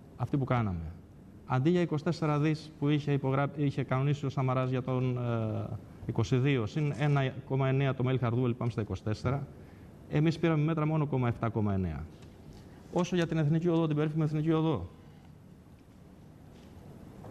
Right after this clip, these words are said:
Ντρέπομαι πάλι να αναφερθώ στους δικτάτορες, αλλά ο Πατακός έφτιαξε την Εθνική Οδό και τόσα χρόνια οι δημ-, δημοκράτες και οι, οι σοσιαλιστές και οι νεοδημοκράτες, που ντρέπομαι γιατί ήμουν και εγώ κάπου στη Νέα Δημοκρατία,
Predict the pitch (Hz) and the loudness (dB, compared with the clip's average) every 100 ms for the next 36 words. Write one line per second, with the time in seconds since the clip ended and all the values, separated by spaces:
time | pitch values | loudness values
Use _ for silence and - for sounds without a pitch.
0 | - 147 208 165 139 131 131 123 123 107 | 2 4 4 2 0 0 0 -2 -2 0
1 | 117 113 104 95 104 117 151 160 - 175 | -2 0 -4 -2 0 0 0 -4 0 0
2 | 156 151 151 156 117 101 95 - 107 101 | 0 -2 -4 -4 -4 -4 -6 -6 -2 0
3 | 98 104 104 147 - - - - - 165 | 0 0 2 0 -4 -16 -20 -16 -4 0
4 | 220 180 170 175 160 131 131 147 139 175 | 0 0 0 2 2 2 2 2 2 2
5 | 170 175 143 - - - - - - - | 2 2 0 -4 -14 -18 -20 -20 -20 -20
6 | - - - - 170 165 160 156 151 147 | -20 -20 -20 -4 2 4 6 4 4 2
7 | 143 - 135 101 143 147 135 135 135 131 | 2 0 -4 -4 2 4 4 4 4 2
8 | 123 160 175 165 - 190 131 - - - | 2 2 4 2 2 0 0 -4 -16 -20
9 | - - - - 160 165 170 170 180 208 | -20 -20 -20 -6 0 2 4 4 4 2
10 | 131 - 151 196 139 131 143 156 135 143 | 0 -2 0 0 0 0 2 2 2 2
11 | 135 104 - 107 98 95 98 98 123 | 0 -4 -2 0 0 0 0 0 -2